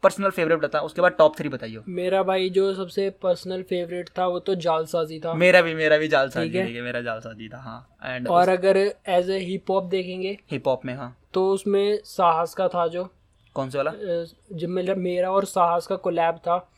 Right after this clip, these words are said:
Speaker 2: उसमें था एक पाँच सौ एक।
Speaker 1: हाँ, पाँच, जिसमें
Speaker 2: हाँ।
Speaker 1: सबसे ज़्यादा व्यूज आए, साहस
Speaker 2: हाँ।
Speaker 1: बोल रहा था, हाँ, हाँ, ठीक है, ठीक है।
Speaker 2: पाँच सौ एक में जो साहस ने, मतलब, रैप करा ना, क्या ही बोल सकते, मतलब, बहुत हार्ड था भाई।
Speaker 1: हाँ, वो बहुत,
Speaker 2: सही
Speaker 1: वो
Speaker 2: था।
Speaker 1: सही था, रैप,
Speaker 2: हाँ।
Speaker 1: मतलब, हिप हॉप के तरीके से देखे तो वो बहुत सही था।
Speaker 2: हाँ।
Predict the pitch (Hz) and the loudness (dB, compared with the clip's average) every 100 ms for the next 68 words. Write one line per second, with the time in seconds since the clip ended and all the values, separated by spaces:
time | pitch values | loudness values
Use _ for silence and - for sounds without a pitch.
0 | _ _ _ - 165 190 196 190 175 180 | _ _ _ -12 -8 0 0 4 4 4
1 | 196 240 226 175 170 170 170 160 147 131 | 2 0 0 0 0 -2 -2 -2 -4 -12
2 | - - 127 123 156 143 160 180 220 196 | -12 -6 -4 0 -2 -2 -4 0 2 2
3 | 190 180 160 156 131 120 - 143 143 135 | 4 4 4 0 -2 -4 -4 -2 -2 -4
4 | 120 113 123 131 127 123 117 113 117 170 | -6 -8 -8 -6 -6 -8 -12 -4 4 4
5 | 180 185 196 196 196 196 196 185 175 170 | 4 0 0 0 0 -2 -4 -4 -2 -2
6 | 170 190 185 185 180 _ _ - 180 165 | -4 -6 -10 -10 -14 _ _ -16 -6 -2
7 | 165 165 165 165 165 156 156 165 156 _ | 0 0 -4 -4 -6 -6 -8 -10 -14 _
8 | - 165 175 170 156 151 156 170 170 180 | -4 0 0 0 -4 -4 -12 -6 -4 -4
9 | 180 _ _ _ 160 165 170 156 151 - | -6 _ _ _ 0 2 2 0 -2 -2
10 | 139 135 135 175 202 196 156 151 151 202 | -8 -12 0 6 6 4 4 4 4 2
11 | 214 196 160 131 160 170 208 220 - 175 | 2 2 2 2 2 2 4 4 4 -2
12 | 180 202 202 226 202 202 202 190 196 196 | 8 8 8 0 -2 -2 -2 -2 0 2
13 | 139 147 143 139 175 - | 2 2 0 0 0 -2